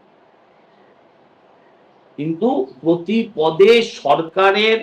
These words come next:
এই ধরনের ঘটনাগুলো একের পর এক ঘটিয়ে, হ্যাঁ, সরকার আমাদের বাধ্য করছে মৌলবাদী পথে হাঁটা। হুমায়ুন কবির বলে দিয়েছে, "আমি আমার মন্তব্য থেকে নড়বো না।" হুমায়ুন কবির কি বলেছে? বলেছে, "আমার কাছে দলের থেকে ধরবো না।"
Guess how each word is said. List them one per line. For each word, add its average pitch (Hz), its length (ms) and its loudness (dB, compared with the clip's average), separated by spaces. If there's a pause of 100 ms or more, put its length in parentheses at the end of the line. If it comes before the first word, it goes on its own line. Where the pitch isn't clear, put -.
(200)
এই 175 220 0
ধরনের 202 680 -2
ঘটনাগুলো 196 1080 0
একের 202 520 0
পর 208 300 0
এক 208 340 0
ঘটিয়ে, 139 500 0 (1120)
হ্যাঁ, 131 300 -2 (180)
সরকার 190 520 0 (280)
আমাদের 170 460 4
বাধ্য 196 600 -2
করছে 190 340 0
মৌলবাদী 147 560 -2
পথে 104 220 -12
হাঁটা। 92 220 -16 (640)
হুমায়ুন 240 300 2
কবির 254 200 2
বলে 214 220 2
দিয়েছে, 254 300 2
"আমি 214 340 2
আমার 214 340 2
মন্তব্য 185 440 -2
থেকে 202 160 -2
নড়বো 127 300 0
না।" 101 100 -10
হুমায়ুন 226 300 2
কবির 262 240 0
কি 254 80 -8
বলেছে? 262 440 0 (360)
বলেছে, 247 380 4
"আমার 226 340 4
কাছে 247 240 2
দলের 196 340 4
থেকে 240 180 4
ধরবো 175 360 4
না।" - 80 -8